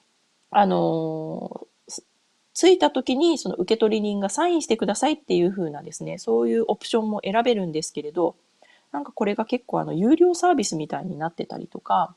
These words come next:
あのね、あとは逆にそのサインしてくださいっていう形にすることで、もう本当に、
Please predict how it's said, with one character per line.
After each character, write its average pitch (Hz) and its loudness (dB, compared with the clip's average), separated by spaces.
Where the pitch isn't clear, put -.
あ 170 -6
の 147 -12
ね、 180 -4
あ 190 -2
と 170 -4
は 160 0
逆 170 -4
に 254 -2
そ 226 -8
の 180 -2
サ 311 -2
イ 320 0
ン 277 -6
し - -10
て 226 -2
く 226 -2
だ 214 -4
さ 233 0
い 233 2
っ - 0
て - -6
い 175 4
う 170 0
形 175 -4
に 180 -4
す - -8
る 175 -4
こ 175 -10
と 170 -4
で、 185 2
も 202 0
う 202 -4
本 311 2
当 320 0
に、 311 0